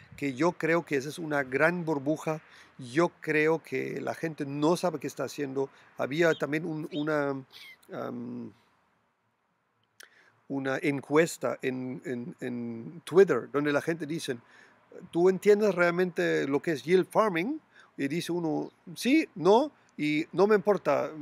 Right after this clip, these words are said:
eh, gano dinero", ¿sí? <laughs> Y la mayoría dice que no, o s-, "No importa, gano dinero". Lo, la, la minoría de las personas sabe realmente qué es y cómo funciona y cuáles son los riesgos,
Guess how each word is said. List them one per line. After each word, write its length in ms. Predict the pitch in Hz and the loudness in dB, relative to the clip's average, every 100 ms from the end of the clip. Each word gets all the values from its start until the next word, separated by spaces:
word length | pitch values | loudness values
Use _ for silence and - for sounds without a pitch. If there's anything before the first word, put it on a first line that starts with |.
| 151 | -10
eh, 240 | 156 151 156 | -10 -8 2
gano 220 | 170 170 | 2 2
dinero", 420 | 165 165 143 123 - | 2 2 0 -2 -6
¿sí? 180 | - - | 4 6
<laughs> 580 | - - - 214 202 | 4 -2 0 4 4
Y 40 | 226 | 4
la 100 | 220 | 4
mayoría 340 | 220 220 233 | 8 8 6
dice 240 | 220 - 208 | 2 0 2
que 120 | 180 | 4
no, 140 | 190 | 8
o 260 | 262 - 175 | 6 6 0
s-, 160 | - 202 | 0 0
"No 120 | 202 | 0
importa, 360 | 202 208 208 | 4 0 2
gano 180 | 160 175 | -2 0
dinero". 300 | 170 190 165 - - - - | 0 0 0 -6 -20 -20 -6
Lo, 200 | 165 180 - - - | 0 0 0 -18 -6
la, 160 | 170 - 165 | -6 -6 -10
la 380 | 185 170 165 156 165 165 _ _ _ _ _ _ - - _ _ _ _ _ _ | -4 0 0 -2 -6 -20 _ _ _ _ _ _ -20 -20 _ _ _ _ _ _
minoría 760 | 170 160 208 269 240 214 226 156 | -10 -4 2 4 6 6 6 4
de 100 | 135 | 2
las 120 | 131 | -6
personas 360 | - - 135 - | -6 -8 -8 -4
sabe 220 | 226 285 | -4 -2
realmente 420 | 143 123 117 - | -6 -6 -8 -12
qué 100 | - | -14
es 100 | 107 | -14
y 40 | 131 | -8
cómo 240 | 151 135 | -6 -6
funciona 340 | 113 - 135 | -8 -10 -8
y 100 | 151 | -8
cuáles 240 | 147 170 165 | -4 -4 -4
son 120 | 156 | -6
los 120 | 143 | -4
riesgos, 340 | 143 165 117 | -2 -2 -4